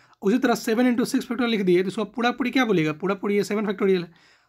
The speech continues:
अब आप जानते हैं प्रॉपर्टी के द्वारा कि हम लोग लिख सकते हैं नाइन factorial को, और हम चाहें तो इसको लिख सकते हैं नाइन factorial को ऐसा करके कि नाइन factorial को लिख सकते हैं नाइन into eight into सेवन factorial, और नीचे भी था सेवन factorial, तो इसे ये कट जाएगा कि टोटल से कितना है, सेवेंटी टू आ गया।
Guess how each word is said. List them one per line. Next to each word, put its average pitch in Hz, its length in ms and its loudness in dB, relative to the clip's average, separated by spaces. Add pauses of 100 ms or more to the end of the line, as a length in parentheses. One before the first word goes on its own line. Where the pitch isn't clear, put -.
(160)
अब 226 100 2
आप 247 160 4
जानते 214 280 0
हैं 247 100 2
प्रॉपर्टी 214 320 0
के 208 80 0
द्वारा 165 260 2
कि - 460 -10
हम 208 60 2
लोग 214 80 2
लिख 240 120 2
सकते 196 260 -2
हैं 202 100 2
नाइन 196 200 4
factorial 185 400 2
को, 175 120 -2
और - 640 -8
हम 190 120 0
चाहें 202 360 2
तो 208 60 -4
इसको 190 140 -4
लिख 202 100 0
सकते 196 220 -2
हैं 196 80 2
नाइन 190 160 2
factorial 190 280 0
को 190 60 -2
ऐसा 175 220 0
करके 170 280 0
कि - 440 -10
नाइन 190 360 2
factorial 220 300 -2
को 214 40 0
लिख 208 120 2
सकते 202 180 0
हैं 196 100 0
नाइन 185 400 2 (120)
into 170 320 -4 (180)
eight 170 320 0 (480)
into 214 240 -4
सेवन 247 200 2
factorial, 220 380 0 (840)
और 185 60 -2
नीचे 196 240 2
भी 226 100 0
था 233 100 2
सेवन 233 220 2
factorial, 214 340 0
तो - 360 -16
इसे 196 180 0
ये 208 80 2
कट 233 180 0
जाएगा 196 180 4
कि 156 60 -8
टोटल 190 280 0
से 220 100 -2
कितना 240 200 0
है, 156 120 -2
सेवेंटी 170 320 -4
टू 196 160 -2
आ 185 100 2
गया। 180 180 -4